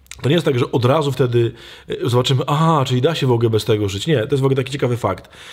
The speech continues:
Nie wiem, czy wiecie, w płucach są bardzo ważne tak zwane te pęcherzyki powietrza, nie? O-, one sprawiają, że oddychamy.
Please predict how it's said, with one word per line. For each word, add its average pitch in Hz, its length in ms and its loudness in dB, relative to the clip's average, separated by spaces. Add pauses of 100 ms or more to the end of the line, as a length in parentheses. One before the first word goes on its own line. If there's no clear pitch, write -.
(240)
Nie 143 80 0
wiem, 165 60 -2
czy 160 80 0
wiecie, 143 380 2
w - 80 -14
płucach 170 220 2
są 143 120 0
bardzo 139 220 2
ważne 135 240 0
tak 123 60 0
zwane 135 180 2
te 120 100 -6
pęcherzyki 123 640 -2
powietrza, 113 440 0
nie? 107 160 0
O-, 131 120 0
one 117 180 0
sprawiają, 107 340 0
że 101 100 -2
oddychamy. 98 520 -4